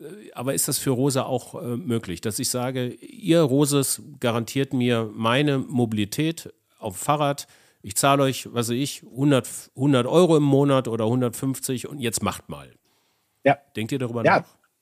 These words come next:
Speaker 2: Ja, klar. Also war, war auch, äh, schon mal kurz vor Launch, ähm, ist aufgrund von Verfügbarkeiten und Co. dann <laughs> auch wieder relativ schnell, äh, zurückgezogen worden, weil wir hätten es nicht abbilden können,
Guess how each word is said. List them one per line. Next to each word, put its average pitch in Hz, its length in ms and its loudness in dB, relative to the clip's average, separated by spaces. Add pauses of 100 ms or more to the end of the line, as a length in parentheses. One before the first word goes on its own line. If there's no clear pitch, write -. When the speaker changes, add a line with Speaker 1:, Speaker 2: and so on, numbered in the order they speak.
(120)
Speaker 2:
Ja, 151 260 2 (100)
klar. - 240 -6 (140)
Also 117 340 4 (260)
war, 123 160 2 (540)
war - 360 2
auch, - 400 0
äh, 127 340 4 (380)
schon 151 240 4
mal 147 160 6
kurz - 300 0
vor 127 180 4
Launch, 131 580 4 (1080)
ähm, 127 500 6 (180)
ist - 300 2
aufgrund 143 460 2
von 131 140 2
Verfügbarkeiten 135 960 0
und 127 160 2
Co. 135 200 2
dann 135 100 6
<laughs> 127 60 6
auch - 280 0
wieder 123 400 4 (380)
relativ 135 540 2
schnell, 131 600 6
äh, 117 120 4
zurückgezogen 101 720 2
worden, 98 360 4 (440)
weil 104 180 2 (240)
wir 110 120 6
hätten 135 120 2
es - 120 -2
nicht 120 180 0
abbilden 90 360 0
können, - 340 -12